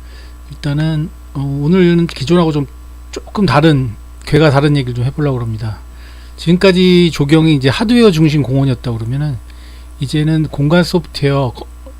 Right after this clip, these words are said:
그 다음에 뭐 L, 엘더블유엠 모델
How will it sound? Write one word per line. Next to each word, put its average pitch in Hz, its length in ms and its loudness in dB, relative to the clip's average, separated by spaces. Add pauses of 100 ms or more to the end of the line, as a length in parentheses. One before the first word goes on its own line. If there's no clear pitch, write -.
(580)
그 - 100 -16
다음에 151 640 -2
뭐 123 320 -6
L, 151 300 2
엘더블유엠 156 640 4
모델 127 440 0